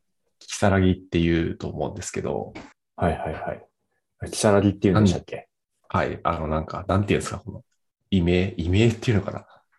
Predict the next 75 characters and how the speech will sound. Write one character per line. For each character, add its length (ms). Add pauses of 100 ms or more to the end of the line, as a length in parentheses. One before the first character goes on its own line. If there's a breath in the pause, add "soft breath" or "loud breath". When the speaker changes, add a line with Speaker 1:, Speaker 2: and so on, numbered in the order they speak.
Speaker 2:
は 180
い。 260 (440)
あ 360
ー、 20
十 240
二 160
月 260
は 80
師 160
走 340
と 120
か。 320 (200)
Speaker 1:
あ、 240
で 100
す 100
で 80
す 120
で 60
す。 240
Speaker 2:
な 160
る 80
ほ 140
ど。 240 (260)
Speaker 1:
如 280
月 80
っ 40
て 120
言 120
う 60
ん 20
で 80
す 100
け 60
ど。 300 (240)
Speaker 2:
は 160
い。 200 (640)
Speaker 1:
最 200
近 340
な 80
ん 80
で 80
如 320
月 80
っ 40
て 180
い 20
う 80
か 120
を 60
ち 120
ょ 20
っ 80
と 80
調 240
べ 80
て 120
み 100
た 100
ん 80
で 60
す 80
け 100
ど。 280 (180)
Speaker 2:
は 160
い。 120 (520)
Speaker 1:
な 100
ん 60
で 60
だ 100
と 100
思 160
い 60
ま 80
す 100
か？ 60